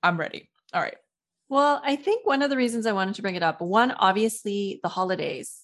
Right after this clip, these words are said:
Speaker 2: are a huge deal, right? Because you always see this stuff about, like, get yourself back to the gym, lose that holiday weight or the
Speaker 1: Yep.
Speaker 2: Christmas weight. And you're like,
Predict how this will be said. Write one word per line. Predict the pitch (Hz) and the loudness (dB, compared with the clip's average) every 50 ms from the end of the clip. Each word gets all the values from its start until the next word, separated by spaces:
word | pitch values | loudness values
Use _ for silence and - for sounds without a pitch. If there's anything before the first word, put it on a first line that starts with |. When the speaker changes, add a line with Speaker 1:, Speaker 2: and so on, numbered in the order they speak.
| _ _ _ _ - | _ _ _ _ -4
Speaker 2:
are | 214 214 | -2 -2
a | 190 | -2
huge | 190 - 208 190 170 180 - - | -2 -2 -4 -4 -4 -4 -8 -6
deal, | 185 139 113 107 - 220 208 - _ - | -6 -6 -6 -6 -8 -10 -12 -14 _ -6
right? | 180 160 170 190 196 - | -4 -2 -2 -2 -4 -4
Because | - 202 - 214 180 165 160 160 165 165 - - - _ _ _ _ _ _ _ _ _ - | -6 -6 -4 -2 -2 0 -2 -2 -6 -8 -12 -18 -20 _ _ _ _ _ _ _ _ _ 0
you | 214 226 247 247 | 2 4 6 8
always | 233 240 233 233 247 262 254 - | 10 10 10 10 8 4 2 0
see | 262 240 | 0 0
this | 214 226 220 | 0 0 0
stuff | - 214 208 202 | 0 0 -2 0
about, | 202 190 190 180 | 0 0 0 0
like, | 170 175 175 165 | 0 0 -2 0
get | - 214 202 196 | 2 2 2 2
yourself | 208 202 - 208 196 196 | 0 -2 -2 -4 -2 0
back | 190 175 190 190 | 0 -2 -2 -4
to | - 196 | -6 -6
the | 180 180 | -6 -6
gym, | 170 156 - 196 190 190 190 185 185 185 185 180 | -4 -2 -2 0 0 0 0 0 -2 -2 -2 -2
lose | 180 214 214 208 | 0 0 2 2
that | 214 220 185 170 | 2 2 2 2
holiday | - - 190 185 185 185 185 190 180 175 | 2 0 0 0 0 0 0 -2 -2 -2
weight | 165 175 180 185 185 185 180 - - | -2 -2 -2 -2 -2 -4 -6 -6 -6
or | 196 196 180 | -4 -4 -4
the | 170 170 | -2 -2
Speaker 1:
Yep. | 165 170 240 | 0 0 0
Speaker 2:
Christmas | - - - 190 190 190 - | 0 -2 -4 -6 -6 -6 -4
weight. | 180 185 180 180 175 170 - | -4 -2 -2 -2 -2 -4 -6
And | 196 190 | -6 -6
you're | 196 208 220 | -6 -6 -6
like, | 226 233 | -6 -8